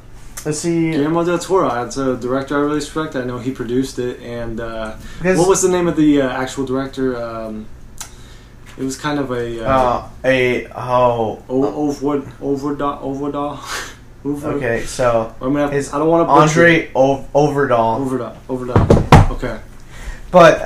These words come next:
Speaker 1: I just feel like with this, when it comes to Guillermo del Toro, like, Guillermo del Toro helped write a movie plot, I mean, a movie, like,
Speaker 2: Yeah.
Speaker 1: a, a, a s-, idea for a game called P T, which was gonna be the final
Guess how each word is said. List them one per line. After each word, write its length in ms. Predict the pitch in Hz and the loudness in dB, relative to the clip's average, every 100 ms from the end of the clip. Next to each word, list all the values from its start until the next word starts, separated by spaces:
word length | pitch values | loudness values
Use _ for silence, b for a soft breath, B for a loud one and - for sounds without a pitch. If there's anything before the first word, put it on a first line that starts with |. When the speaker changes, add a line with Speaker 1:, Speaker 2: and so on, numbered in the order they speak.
| - | 4
Speaker 1:
I 160 | 180 | 6
just 200 | 190 214 - | 8 6 4
feel 80 | |
like 180 | 240 233 | 4 4
with 100 | 214 | 4
this, 160 | 190 190 | 4 2
when 120 | 202 | 2
it 40 | 220 | 2
comes 160 | 220 | 0
to 60 | 214 | 0
Guillermo 280 | 156 165 180 | 4 4 4
del 160 | 170 | 2
Toro, 220 | 165 160 160 | 2 2 4
like, 160 | 143 | 2
Guillermo 260 | 143 147 165 | 2 2 2
del 160 | 160 | 2
Toro 580 | 147 143 135 139 135 135 - - | 0 -2 0 2 2 -2 -6 -2
helped 420 | 147 139 139 - - - | 4 4 2 -6 -10 -8
write 520 | 127 131 131 127 117 - | 0 4 4 2 -2 -4
a 260 | 131 127 123 | 0 0 0
movie 500 | 123 139 139 135 127 | 0 0 0 0 -2
plot, 460 | 131 123 117 110 | 0 0 0 -2
I 40 | 127 | -4
mean, 140 | 127 | -4
a 20 | |
movie, 240 | 123 135 127 | -2 -2 0
like, 140 | 120 | -2
Speaker 2:
Yeah. 220 | 120 - - | -2 -4 -4
Speaker 1:
a, 60 | 117 | -4
a, 160 | 123 | -4
a 20 | |
s-, 200 | 127 - | -6 -4
idea 480 | - 131 120 135 135 | -2 -2 -2 0 0
for 340 | 127 131 123 113 | 0 -2 -2 -2
a 140 | 120 | -4
game 300 | 120 123 117 | -4 -4 -4
called 280 | - 117 113 | -6 -6 -6
P 240 | 135 127 | -6 -6
T, 360 | - 127 117 - B B B 101 | -6 -6 -8 -10 B B B -8
which 200 | 139 139 | -4 -2
was 140 | 139 | -4
gonna 160 | 131 127 | -4 -4
be 60 | 123 | -4
the 140 | 120 | -6
final 600 | 113 123 123 120 117 113 | -2 0 0 0 -4 -6